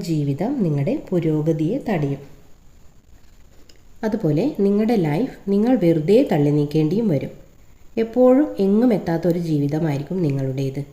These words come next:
അതുകൊണ്ട് നിങ്ങൾക്ക് വിരസതയും അനുഭവപ്പെടും. ഇനി എങ്ങനെ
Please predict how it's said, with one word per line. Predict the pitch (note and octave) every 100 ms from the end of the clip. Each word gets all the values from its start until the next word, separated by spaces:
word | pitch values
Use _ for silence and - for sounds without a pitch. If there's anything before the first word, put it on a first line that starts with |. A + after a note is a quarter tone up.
| - - -
അതുകൊണ്ട് | E3+ E3 D3 G#3+
നിങ്ങൾക്ക് | F#3+ D3 C#3+ A#3 F3
വിരസതയും | D3 C#3+ F3+ D#3+ D#3 A#3+ E3
അനുഭവപ്പെടും. | C#3 D3 C#3+ C#3+ C3+ - - - - - - - - - - - - - - - - -
ഇനി | C#4+ C4+
എങ്ങനെ | F#3+ G3 A3